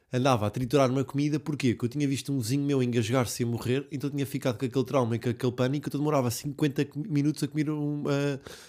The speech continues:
um bacalhau à gomes de sá. Pá, porque estava ali, tipo, a cortar para os, para os pedacinhos e a trincar e trincar. Pá, pá, puto estúpido, pronto. Então estava magro, estava magro, é?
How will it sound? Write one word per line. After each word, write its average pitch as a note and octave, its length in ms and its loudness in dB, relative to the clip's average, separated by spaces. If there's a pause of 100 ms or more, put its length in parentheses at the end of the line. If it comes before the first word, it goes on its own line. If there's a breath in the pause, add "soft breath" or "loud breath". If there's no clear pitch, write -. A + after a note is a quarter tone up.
(100)
um C3+ 60 -2
bacalhau C#3+ 440 6
à C3+ 40 6
gomes C3 220 2
de - 40 -2
sá. G2+ 240 0 (500)
Pá, F2 100 -2
porque - 200 -10
estava F#2 180 -2
ali, A2+ 180 2
tipo, A2+ 220 -2
a A#2 40 4
cortar - 320 0
para D#3 120 2
os, B2+ 100 2
para - 220 0
os - 120 0
pedacinhos F3+ 480 4
e A#2+ 40 6
a A2+ 40 2
trincar C#3+ 400 2
e D3 60 6
trincar. D#3 420 0
Pá, A2 160 2
pá, A2+ 280 2
puto - 260 -2
estúpido, G#2+ 400 0
pronto. G2+ 260 -8 (1400 loud breath)
Então A#2 140 -2
estava A#2+ 300 2
magro, A2+ 500 2
estava F#2+ 240 -6
magro, A2 460 4
é? G#2+ 180 -4